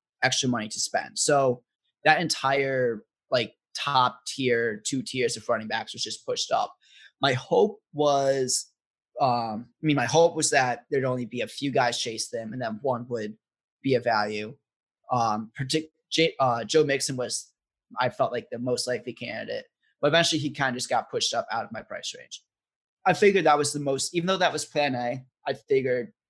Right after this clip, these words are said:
that was not likely to happen. From there, the, uh,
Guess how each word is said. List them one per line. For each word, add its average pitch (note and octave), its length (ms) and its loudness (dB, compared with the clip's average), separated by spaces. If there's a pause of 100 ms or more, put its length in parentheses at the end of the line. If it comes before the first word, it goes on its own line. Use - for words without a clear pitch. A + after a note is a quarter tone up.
(240)
that B2 320 2
was A2+ 640 -6
not C3 220 0
likely A#2+ 300 -2
to - 100 -18
happen. F#2+ 340 -6 (840)
From C3 420 0
there, F3 580 4 (320)
the, B2+ 540 -2 (560)
uh, B2 300 2